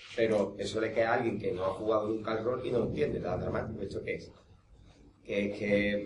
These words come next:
los secuaces le pegas una piña y ya están muertos. Esto como... y no, no, no sabe lo que es, porque está enfocado al que ya sabía jugar al rol, no al que nunca había jugado al rol.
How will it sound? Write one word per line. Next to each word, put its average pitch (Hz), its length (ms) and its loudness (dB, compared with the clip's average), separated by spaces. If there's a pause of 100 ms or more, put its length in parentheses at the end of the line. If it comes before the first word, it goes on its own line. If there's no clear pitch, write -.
los 107 520 0
secuaces 110 760 2
le 107 100 0
pegas 107 260 -2
una 107 160 -2
piña 107 180 -4
y 107 40 -2
ya 104 100 -2
están 107 200 -6
muertos. 87 320 -4 (320)
Esto - 200 -10
como... 101 760 0 (300)
y 95 80 -6
no, 95 240 -2
no, 95 320 -4
no 95 100 -4
sabe 101 260 0
lo 87 80 0
que 95 140 -2
es, - 140 -10 (280)
porque 98 140 0
está 104 160 2
enfocado 113 640 2 (260)
al 98 180 0
que 101 120 -4
ya 104 120 0
sabía 101 260 -4
jugar 98 220 0
al 92 80 -2
rol, 104 200 0
no 85 80 -4
al 85 120 -8
que 90 100 -6
nunca 90 260 -4
había 87 220 -2
jugado 85 280 -4
al 87 60 -8
rol. - 200 -12